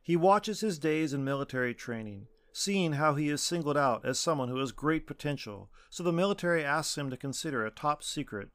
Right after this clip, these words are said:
special assignment. He asks only one question. "Will this assignment help me stop Hitler?" "Absolutely," he is told, so he wholeheartedly agrees. He is in rigorous training with about fifteen others,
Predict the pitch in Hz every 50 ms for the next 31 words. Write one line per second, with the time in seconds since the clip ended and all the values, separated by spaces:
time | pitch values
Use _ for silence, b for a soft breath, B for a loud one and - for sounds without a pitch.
0 | _ - - - - 160 147 - - 107 101 107 107 - - 127 117 110 101 95
1 | 98 - _ _ _ _ _ _ - - - - - _ - _ _ - 147 147
2 | 156 160 135 - - 131 117 117 113 107 104 107 110 107 104 - - 107 107 107
3 | - - 101 95 92 95 - - _ _ _ _ _ _ _ - - 127 127 127
4 | 160 156 - 175 - - 147 139 139 143 147 160 - 104 131 139 143 - 147 135
5 | 139 139 - - 131 127 131 - - 135 - - 147 139 143 151 - - - -
6 | - - _ _ _ - _ _ _ - 143 147 151 - - - 135 113 113 101
7 | 95 98 92 87 90 95 92 90 - - - 101 98 98 98 101 - - - _
8 | _ _ - _ - - - 135 120 120 117 92 120 147 147 147 135 117 127 139
9 | 135 123 120 107 107 104 104 104 87 - 107 101 98 95 92 92 90 - - _
10 | _ _ _ _ _ _ _ _ _ _ _ _ _ _ - 180 196 208 170 202
11 | 202 185 175 190 208 202 202 202 202 170 - - - 190 180 170 147 135 131 131
12 | 123 143 123 135 139 - - - 160 151 - - 156 151 143 139 135 131 120 104
13 | 101 104 107 -